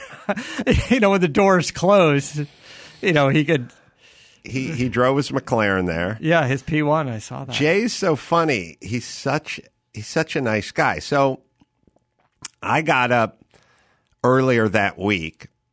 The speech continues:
Speaker 2: I don't know, like Monday, Tuesday that week, and I, and I did, like, something I don't normally do, but I was like, "You know, I know Jay. Jay's a friend. I've known Jay for a long time. We have a great relationship.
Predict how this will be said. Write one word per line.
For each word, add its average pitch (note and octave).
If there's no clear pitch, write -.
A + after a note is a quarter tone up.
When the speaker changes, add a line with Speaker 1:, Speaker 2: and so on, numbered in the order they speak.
Speaker 2:
I F#3+
don't A#2+
know, E2
like E2
Monday, E2+
Tuesday D#2+
that D2+
week, F2
and F#2+
I, G2+
and A#2+
I C3+
did, F3+
like, C3+
something A3+
I F3
don't D3
normally B2+
do, F2+
but F2+
I F2+
was F2+
like, G#2
"You B3
know, A#3+
I A3
know F3+
Jay. A2+
Jay's D3
a A2
friend. G2
I've A2
known A#2+
Jay G2+
for F2+
a E2
long A2
time. E2
We E2+
have D#2+
a E2+
great F2+
relationship. D#2+